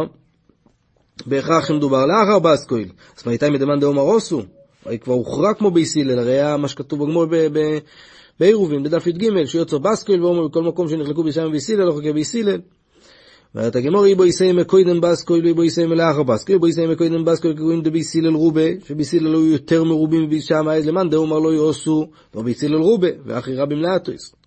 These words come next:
מאן דאמר עשו, כי הזלין בו שרו ב-, איכא כי ידו דינין, ודווקא כשהם שקולים בחוכמו,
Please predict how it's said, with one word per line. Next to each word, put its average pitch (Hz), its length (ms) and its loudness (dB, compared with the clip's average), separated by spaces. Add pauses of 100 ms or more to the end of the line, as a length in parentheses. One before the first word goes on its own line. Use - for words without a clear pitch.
מאן 156 180 -4
דאמר 160 400 0
עשו, 190 200 -4
כי 175 100 -4
הזלין 170 300 -4
בו 175 100 -2
שרו 180 340 -2
ב-, 175 280 2 (400)
איכא 190 280 2
כי - 140 -2
ידו 170 280 4
דינין, 165 280 -2
ודווקא 170 380 -4
כשהם 165 380 -2
שקולים 185 480 -2
בחוכמו, 165 500 0